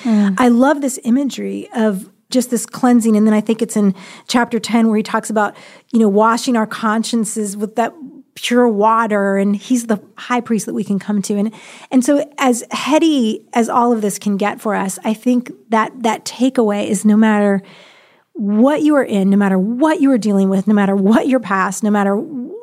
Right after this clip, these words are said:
Speaker 2: your sin or your sinfulness, we have that
Speaker 1: Mm-hmm.
Speaker 2: final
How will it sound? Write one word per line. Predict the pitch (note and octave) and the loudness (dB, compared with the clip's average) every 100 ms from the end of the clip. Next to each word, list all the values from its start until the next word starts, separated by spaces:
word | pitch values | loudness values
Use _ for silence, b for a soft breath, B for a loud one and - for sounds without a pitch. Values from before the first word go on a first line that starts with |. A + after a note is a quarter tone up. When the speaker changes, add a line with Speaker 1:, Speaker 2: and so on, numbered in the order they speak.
| G#4 | -2
Speaker 2:
your | A3 | 0
sin | G#3+ - D#4+ | 0 2 2
or | C#4+ C4 | 2 2
your | A#3 | 2
sinfulness, | - A#3+ G3+ F#3+ F3+ - F3+ - - _ b b b b b b _ _ - | 0 0 0 -4 -6 -8 -12 -12 -14 _ b b b b b b _ _ -6
we | G3 G#3+ | 0 2
have | G#3 F#3+ | 2 -2
that | F#3 A3 - _ _ | -4 -6 -8 _ _
Speaker 1:
Mm-hmm. | G3+ E3+ G3 | -12 -8 -6
Speaker 2:
final | F#3 - F#3+ G3 G#3 - | -6 -6 -6 -6 -8 -10